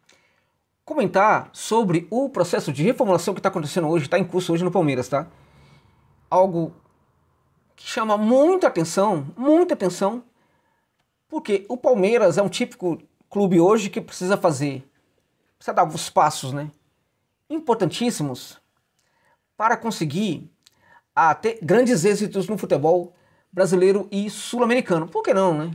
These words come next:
Daí pra pensarmos coisas maiores, mas no futebol brasileiro e sul-americano. Por quê? Porque o Palmeiras já é um clube muito acima da média, muito acima da média a partir da, da reconstrução desse clube pelo Paulo Nobre. As gestões posteriores,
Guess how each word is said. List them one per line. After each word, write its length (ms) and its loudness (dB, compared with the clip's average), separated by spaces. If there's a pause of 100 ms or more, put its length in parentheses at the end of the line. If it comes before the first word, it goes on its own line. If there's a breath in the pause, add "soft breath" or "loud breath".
(120)
Daí 260 -4
pra 240 -4
pensarmos 460 -4
coisas 260 -6
maiores, 560 -2
mas 460 -4 (100)
no 80 -14
futebol 240 -2
brasileiro 480 -2 (320 soft breath)
e 60 -18
sul-americano. 680 0 (1080)
Por 140 -8
quê? 140 -2
Porque 140 -2
o 20 2
Palmeiras 280 2
já 100 2
é 20 2
um 100 4
clube 420 -2
muito 440 2
acima 260 0
da 100 4
média, 480 -2 (800)
muito 460 2
acima 180 0
da 80 2
média 260 0
a 120 0
partir 240 -2
da, 120 -2 (240)
da 120 2
reconstrução 800 0
desse 200 -2
clube 280 0
pelo 180 0
Paulo 180 2
Nobre. 400 -6 (640)
As 140 -2
gestões 360 -2
posteriores, 840 0